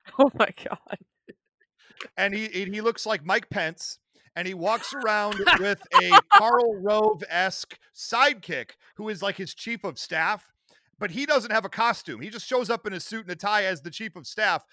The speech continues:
Speaker 2: and nobody can figure out that the super president, the actual character's name of Super President, who rocks around with the actual chief of staff, is the president of the United States. Um,
Speaker 1: Oh my
Speaker 2: it's
Speaker 1: God.
Speaker 2: truly an amazingly terrible show.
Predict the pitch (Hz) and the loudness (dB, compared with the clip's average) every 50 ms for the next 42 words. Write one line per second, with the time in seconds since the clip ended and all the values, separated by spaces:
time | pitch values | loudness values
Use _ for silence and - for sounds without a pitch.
0 | _ _ - 180 170 165 190 233 254 262 247 233 - 214 170 - 196 202 165 175 | _ _ -10 -8 -4 0 2 2 2 2 -2 -4 -4 -6 -10 -6 -8 -6 -6 -4
1 | 180 196 208 202 190 - 170 156 - - - 254 262 208 - 214 185 - - 240 | 0 2 2 2 2 -2 -6 -14 -12 -10 -6 -6 -6 -4 -4 -4 -4 -2 0 2
2 | 262 247 170 175 165 143 127 - _ _ _ _ - 208 214 214 220 240 226 - | 2 2 0 0 -4 -6 -6 -6 _ _ _ _ -10 -4 0 2 4 2 2 0
3 | - 233 214 - - 214 226 220 - 208 185 139 196 214 214 196 175 160 - - | -4 -6 -6 -4 -2 -2 -2 -2 -2 -6 -12 -6 -6 -6 -4 -4 -6 -6 -8 -8
4 | - 233 185 - 180 147 - 196 233 240 202 165 156 147 131 123 - _ _ _ | -12 -10 -8 -8 -8 -8 -4 -2 -2 -2 -2 -4 -6 -6 -8 -8 -10 _ _ _
5 | - 170 170 196 208 208 202 - 190 202 208 208 190 139 185 180 151 175 196 - | -14 -6 -2 0 0 0 0 -4 -4 -4 -4 -4 -4 -6 -8 -4 0 0 0 0
6 | - - 233 214 196 - - 220 220 - 196 160 - - - 214 202 180 147 131 | -2 -6 -6 -6 -6 -6 -8 -12 -12 -10 -10 -10 -10 -8 -4 -2 0 0 0 -2
7 | - _ _ _ _ _ _ _ _ _ _ _ _ _ - 233 254 220 170 147 | -4 _ _ _ _ _ _ _ _ _ _ _ _ _ -2 0 0 0 0 -4
8 | 208 - - 220 214 202 160 185 196 196 190 170 165 143 170 165 170 160 147 143 | -8 -2 2 2 2 2 0 -4 -6 -6 -4 -4 -6 -6 -6 -8 -8 -8 -8 -10
9 | 156 139 139 - - - 160 120 101 95 - - - - 120 113 110 110 107 107 | -10 -12 -14 -14 -12 -10 -8 -8 -8 -10 -14 -18 -16 -12 -10 -8 -8 -8 -8 -10
10 | 139 180 170 170 - 170 185 - - - - - 277 269 254 226 202 185 175 156 | -12 -12 -12 -12 -10 -10 -10 -10 -12 -18 -14 -10 -8 -6 -6 -4 -4 -4 -4 -4
11 | 156 156 170 175 170 135 165 156 143 135 117 - 143 127 123 117 113 110 104 - | -4 -4 -2 -4 -4 -6 -8 -12 -12 -12 -10 -8 -8 -6 -6 -8 -10 -12 -16 -14
12 | - 110 90 87 92 | -14 -14 -14 -14 -18